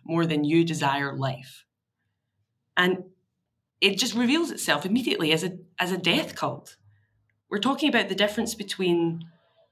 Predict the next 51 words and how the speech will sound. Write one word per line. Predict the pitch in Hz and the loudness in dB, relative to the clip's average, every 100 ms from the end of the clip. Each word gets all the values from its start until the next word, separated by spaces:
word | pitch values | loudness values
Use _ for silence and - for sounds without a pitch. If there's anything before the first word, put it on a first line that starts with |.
| _ _ _ - | _ _ _ -2
good | 196 170 | 0 2
and | 160 | 2
evil, | 277 190 151 | 2 2 -2
but | 147 180 | -2 0
we're | 208 | 0
also | 269 370 | 0 0
talking | 311 247 | -2 0
about | 185 185 | 0 0
the | |
difference | 175 185 - | -2 -4 -8
between | - 180 175 165 - - _ _ | -8 -2 -2 -2 -8 -20 _ _
life | 156 170 196 - | 0 2 2 -2
and | 175 | -4
death. | 156 214 - - - - _ _ _ _ - - | 0 0 0 -6 -18 -20 _ _ _ _ -20 -10
Do | 170 202 | -2 -2
you, | 208 - - _ | -2 -8 -20 _
I | 196 | 2
mean, | 202 | 2
the, | 196 | 2
the | 196 202 | -2 -2
one | 190 285 302 | 2 2 2
thing | 233 233 | 0 0
we | 190 | 2
ought | 180 - | 0 0
to | - | -2
all | 180 | -2
have | 165 160 | 0 0
in | 143 | 0
common | 131 160 170 139 | -2 0 0 -2
is | 139 143 - | -4 -8 -6
we | 160 | -8
think | 151 160 156 | -2 -2 0
life | 147 170 170 | 0 0 -2
is | 170 | -6
a | |
good | 165 165 | -6 -6
thing | - 135 156 180 - _ _ _ _ - | -4 -4 -4 -8 -16 _ _ _ _ -2
and | 180 | 0
we | |
think | 180 185 | 2 0
it's | 185 - | -2 2
worth | 180 175 - _ _ _ _ _ | 2 2 -6 _ _ _ _ _
fighting | 214 349 196 147 | 0 2 0 -2
for. | 156 135 - | 0 0 0
The-, | 208 214 | -2 0
these | 233 - | 0 -2
people | 240 226 | -2 -2
have | 214 214 | 0 2
no | 226 311 | 2 0
regard | 349 - 147 143 | -2 0 2 0
for, | - 156 147 - | -4 -4 -4 -8